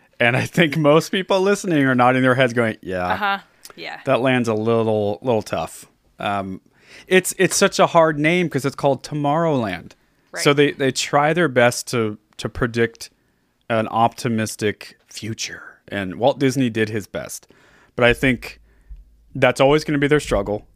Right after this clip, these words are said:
Speaker 1: It's always gonna be their struggle. They
Speaker 2: Well,
Speaker 1: make something now,
Speaker 2: everything that was
Speaker 1: it's already out
Speaker 2: tomorrow
Speaker 1: of date.
Speaker 2: then is
Speaker 1: Yeah.
Speaker 2: actually in the past now.
Speaker 1: Way in the past now. So that's, that's always gonna be a struggle, but there is hope for that land after all.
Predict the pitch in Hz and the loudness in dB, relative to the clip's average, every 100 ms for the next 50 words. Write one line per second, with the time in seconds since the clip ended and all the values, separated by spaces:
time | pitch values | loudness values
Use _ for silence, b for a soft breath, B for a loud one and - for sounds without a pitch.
0 | - - - 113 113 120 117 120 120 - | -14 -12 -2 2 4 4 2 -2 -2 -4
1 | 95 92 - 113 113 123 120 127 117 113 | -8 -6 -2 0 0 -2 -2 -2 0 0
2 | 113 131 123 110 107 262 247 202 214 - | 4 4 4 2 0 -2 -2 -2 -4 -2
3 | 226 214 226 226 226 180 247 247 220 202 | 0 4 6 6 4 4 4 2 0 2
4 | 196 202 - 208 196 190 170 226 202 180 | 2 2 -2 -6 -6 -8 -6 0 2 0
5 | - 190 165 113 113 131 151 110 95 82 | -6 -6 -6 0 2 4 2 0 -4 -8
6 | 80 - 82 - - b b b b b | -8 -8 -10 -12 -18 b b b b b
7 | b - - 156 156 180 - - 185 202 | b -4 2 2 4 2 2 0 4 4
8 | 190 180 156 143 - 123 117 113 - 139 | 2 0 0 0 2 2 2 0 2 2
9 | 139 - _ _ _ _ _ _ _ - | 2 0 _ _ _ _ _ _ _ -10
10 | 120 117 131 131 131 - 113 110 110 113 | -2 2 2 2 -2 -2 -4 -4 -2 -2
11 | 107 107 101 - 104 90 90 - | -2 -2 -4 -4 -8 -6 -6 -8